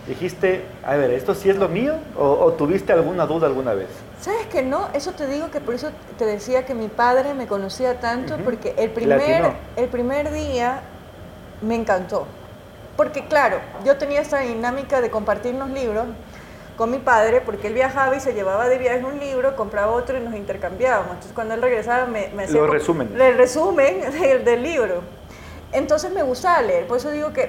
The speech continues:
Speaker 2: periodismo sin lectura no hay periodismo.
Speaker 1: No,
Speaker 2: Entonces,
Speaker 1: de acuerdo.
Speaker 2: em,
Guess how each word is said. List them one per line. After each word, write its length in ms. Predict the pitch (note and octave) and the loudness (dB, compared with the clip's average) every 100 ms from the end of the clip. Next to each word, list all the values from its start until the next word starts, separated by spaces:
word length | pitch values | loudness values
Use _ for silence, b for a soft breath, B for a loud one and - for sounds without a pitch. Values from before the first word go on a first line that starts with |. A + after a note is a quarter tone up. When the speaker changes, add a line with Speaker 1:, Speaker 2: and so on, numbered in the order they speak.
| - A3+ | -2 -2
Speaker 2:
periodismo 500 | A3 A3+ D4 D#4 D4 | 2 2 2 -2 -4
sin 160 | C#4 | -4
lectura 400 | A#3+ G#3 C#4+ C4+ | -6 -4 -2 -2
no 180 | B3 B3+ | -2 -2
hay 140 | B3 G#3+ | -4 -4
periodismo. 560 | G3 D#3+ A2+ - G#2 - | -8 -10 -10 -10 -10 -8
Speaker 1:
No, 60 | |
Speaker 2:
Entonces, 520 | A#3+ A#3+ C4 D4 C#4+ C#4 | -8 -4 -2 0 0 -2
Speaker 1:
de 60 | |
acuerdo. 320 | - C#3 - - - | -4 -4 -4 -8 -4
Speaker 2:
em, 460 | A#3+ B3 A#3 A#3 | 0 2 0 -4